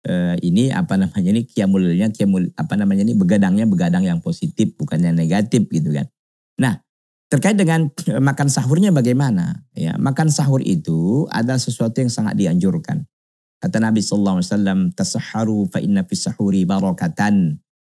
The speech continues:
Makan sahurlah kalian karena sungguhnya makan sahur itu adalah ada satu keberkahan. Ya, kemudian juga dalam hadis lain dikatakan, "Faslu siyamina wa siyami ahlul kitab akalatus sahur."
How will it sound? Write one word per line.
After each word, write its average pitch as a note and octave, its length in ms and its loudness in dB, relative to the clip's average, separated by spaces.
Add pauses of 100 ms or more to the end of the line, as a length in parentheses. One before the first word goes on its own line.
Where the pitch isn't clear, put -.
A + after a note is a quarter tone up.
(100)
Makan F#2+ 240 -2
sahurlah G2+ 480 -2
kalian A#2 640 2
karena F#2 240 -2
sungguhnya G2 640 0
makan F#2 240 0
sahur F2+ 320 -4
itu - 320 -2
adalah E3+ 480 -2
ada F3+ 240 0
satu - 320 -6
keberkahan. D3+ 640 -2 (560)
Ya, A2 240 -2 (160)
kemudian G2+ 320 2
juga A2+ 160 2
dalam F#2+ 240 0
hadis G2 240 -2
lain G#2 160 2
dikatakan, G#2 640 0 (320)
"Faslu A2 400 0
siyamina A2+ 720 2
wa F#2 100 0
siyami G#2 400 2
ahlul F#2+ 320 0
kitab B2 560 -2
akalatus - 560 -2
sahur." F#2 480 0